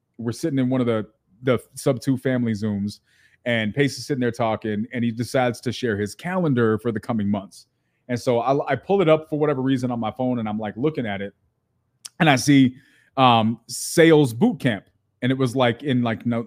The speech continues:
October or November. And so I screenshotted it and I texted him, and I was like, "Dude, what is this?" He's like, "That's for you, dummy." Dude scheduled, like, Pace scheduled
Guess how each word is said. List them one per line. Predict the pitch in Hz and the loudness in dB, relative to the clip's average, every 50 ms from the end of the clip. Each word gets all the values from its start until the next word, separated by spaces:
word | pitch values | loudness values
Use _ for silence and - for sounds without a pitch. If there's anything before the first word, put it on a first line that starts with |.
| 131 127 | -8 -6
October | 117 127 117 - - - 165 151 127 127 117 | -4 -4 -6 -4 -2 -2 0 0 0 0 0
or | 113 | 0
November. | 117 117 113 143 170 160 120 98 90 - _ _ _ _ _ _ _ | 0 0 -2 -2 -2 -2 -4 -6 -8 -12 _ _ _ _ _ _ _
And | - 123 | -8 -4
so | 123 143 | -2 0
I | 127 123 | 0 -2
screenshotted | - - - - - 190 247 277 277 - - - 131 113 113 110 107 | -4 -8 -8 -4 0 2 2 2 0 0 0 0 0 0 0 -2 -4
it | 120 123 | -4 -4
and | 127 127 | -4 -4
I | 123 | -4
texted | 120 - - 226 233 233 - 131 107 | -2 -2 -2 -2 -2 -2 -6 -6 -6
him, | 98 87 - - _ _ _ _ _ _ - | -6 -8 -12 -16 _ _ _ _ _ _ -4
and | 131 | 0
I | 139 | 2
was | 143 135 | 2 2
like, | 131 127 104 | 2 0 -2
"Dude, | - 208 202 110 | -2 -4 -2 -2
what | 123 160 185 | 0 -2 -2
is | 143 110 | -2 -2
this?" | 147 190 139 101 - - - _ _ _ _ _ _ - | -2 -2 -2 -4 -4 -10 -18 _ _ _ _ _ _ -4
He's | 127 | -2
like, | 135 135 | 0 0
"That's | 156 160 - | 0 0 0
for | 156 | 0
you, | 131 117 170 208 147 | 0 0 0 -2 -2
dummy." | 104 98 101 131 185 214 - _ _ _ _ _ _ _ _ _ _ _ _ _ _ _ _ _ _ _ _ 143 | -2 -2 -2 -2 -4 -4 -8 _ _ _ _ _ _ _ _ _ _ _ _ _ _ _ _ _ _ _ _ 2
Dude | 123 208 277 339 370 - | 6 6 6 6 6 2
scheduled, | - - - - 208 254 277 190 131 117 110 98 98 90 | -4 -8 4 6 6 6 6 4 0 -4 -4 -4 -2 2
like, | 139 151 151 - | 2 2 2 2
Pace | - - 208 254 294 285 - - | 4 4 6 6 6 4 2 -2
scheduled | - - - 180 190 226 220 220 262 262 262 269 262 254 262 | -8 2 4 6 6 6 4 2 0 0 2 2 0 0 -2